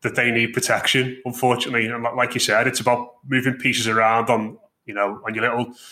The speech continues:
tactics board and saying, "This could work, this could work." And then you go, "Well, actually, he's, he's not covered properly." And it feels like that's where we are at the moment. And, you know, whether he sticks with the system and just says, "You're gonna have to learn how to adapt and how to get better, and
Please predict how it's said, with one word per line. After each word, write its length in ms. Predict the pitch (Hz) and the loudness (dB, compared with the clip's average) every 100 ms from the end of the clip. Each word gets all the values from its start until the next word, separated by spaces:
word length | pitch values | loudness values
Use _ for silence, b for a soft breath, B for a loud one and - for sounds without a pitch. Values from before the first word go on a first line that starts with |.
| B | B
tactics 440 | - 139 - 131 - | 0 0 0 -4 0
board 260 | 135 123 | 2 4
and 100 | 120 | 4
saying, 220 | - 113 123 | 2 2 2
"This 120 | 127 | 0
could 180 | 139 117 | 0 2
work, 280 | 127 117 | 2 2
this 120 | - - | -2 -2
could 180 | 127 | -2
work." 380 | 123 123 117 110 | 2 2 4 2
And 80 | 110 | -4
then 120 | 110 | -4
you 80 | 107 | -2
go, 180 | 107 107 | 0 0
"Well, 160 | 113 | 0
actually, 340 | 117 - 117 110 | 0 -2 -2 0
he's, 220 | 110 107 | 0 0
he's 220 | 123 107 | -4 -2
not 140 | 117 117 | -2 -2
covered 280 | 113 107 | -4 -2
properly." 400 | - 110 - 113 113 B B B B B | -2 -2 0 -2 -4 B B B B B
And 80 | 120 | -2
it 60 | |
feels 220 | 120 143 147 | 2 2 2
like 120 | 135 | 2
that's 200 | 135 - | 0 2
where 140 | 123 | 2
we 100 | 113 | 4
are 180 | 110 117 | 4 4
at 100 | 123 | 2
the 80 | 135 | 0
moment. 420 | 135 135 139 135 | 2 2 0 -2
And, 280 | 117 107 110 _ _ | -2 -4 -8 _ _
you 100 | 107 | -14
know, 220 | 95 95 - | -10 -10 -2
whether 220 | 139 135 | 0 2
he 80 | 139 | 2
sticks 420 | 135 - 135 - | 2 0 0 0
with 320 | 131 120 117 | 0 -2 -6
the 80 | - | -4
system 520 | - 123 - 151 151 151 | 0 0 0 -2 -2 -2
and 80 | 120 | -2
just 200 | 131 - | 0 2
says, 300 | 110 107 - B B B B B _ | 2 2 -2 B B B B B _
"You're 120 | 113 | -2
gonna 60 | 113 | 0
have 100 | 110 | 2
to 80 | 117 | 4
learn 420 | 113 120 113 123 | 4 4 2 0
how 160 | 127 113 | 0 0
to 180 | 120 | 0
adapt 400 | 104 120 127 - | 0 2 2 2
and 80 | 120 | 0
how 80 | 110 | 2
to 120 | - | 0
get 180 | 110 - | -2 0
better, 500 | 120 110 123 123 123 110 | 0 2 2 2 0 0
and 400 | 101 101 98 | 0 -2 -10